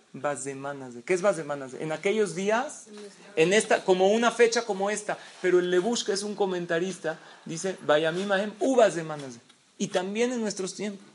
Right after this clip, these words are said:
Ábrele los ojos a tus hijos y piensen cuántas bondades hemos tenido, cuántas maravillas, cómo estamos agradecidos. Y por último,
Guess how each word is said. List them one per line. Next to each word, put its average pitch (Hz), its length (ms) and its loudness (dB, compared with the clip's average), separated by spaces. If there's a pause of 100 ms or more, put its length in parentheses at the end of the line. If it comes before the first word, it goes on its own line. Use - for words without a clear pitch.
(1700)
Ábrele 185 360 -4
los 151 220 -8
ojos 170 240 -10
a 156 60 -16
tus 147 200 -18
hijos 156 260 -14
y 151 40 -20
piensen 165 340 -14
cuántas 170 400 -8
bondades 143 500 -8
hemos 147 220 -16
tenido, 139 400 -14 (480)
cuántas 151 340 -6
maravillas, 139 640 -10
cómo 160 160 -10
estamos 156 280 -8
agradecidos. 139 840 -6 (2500)
Y - 80 -8
por 160 180 0
último, 151 420 -2